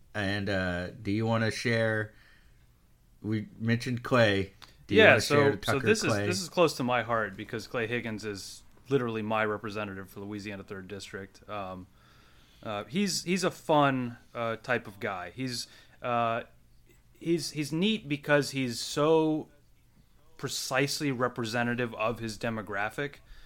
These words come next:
Speaker 2: Um, he's not like, um, he's not like some Yale educated guy that, you know, either moves back to, um, a hometown or just straight up carpetbags and then gets elected to Congress or the Senate, right? He is a,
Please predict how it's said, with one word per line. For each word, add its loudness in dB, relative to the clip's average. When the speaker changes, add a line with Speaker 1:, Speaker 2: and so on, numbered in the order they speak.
Speaker 2:
Um, -6
he's -4
not 4
like, 2
um, -2
he's -2
not 4
like 4
some 2
Yale 4
educated 0
guy 4
that, -4
you -8
know, 0
either 0
moves 2
back 2
to, -2
um, -6
a -8
hometown 2
or -2
just -6
straight 2
up -2
carpetbags 0
and -6
then -4
gets -4
elected -4
to -10
Congress -4
or -12
the -12
Senate, -2
right? -2
He 6
is 8
a, 0